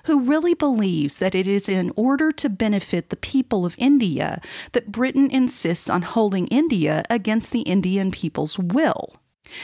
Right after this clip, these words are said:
Do you think it is because the British really think that they can govern the people of India better than the people of India can govern themselves? Do you think they keep on in India because they want to improve the conditions of the Indians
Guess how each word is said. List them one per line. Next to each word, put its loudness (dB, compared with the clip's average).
Do -2
you 2
think 0
it -2
is 0
because -2
the -4
British -2
really 0
think -2
that -2
they 2
can -2
govern 0
the -4
people -2
of -6
India 0
better 2
than 0
the 0
people -2
of -2
India -2
can 2
govern -2
themselves? -2
Do 2
you 4
think -2
they 2
keep -4
on 2
in 2
India 0
because -2
they 0
want 2
to -4
improve 0
the -4
conditions 2
of -2
the -4
Indians 2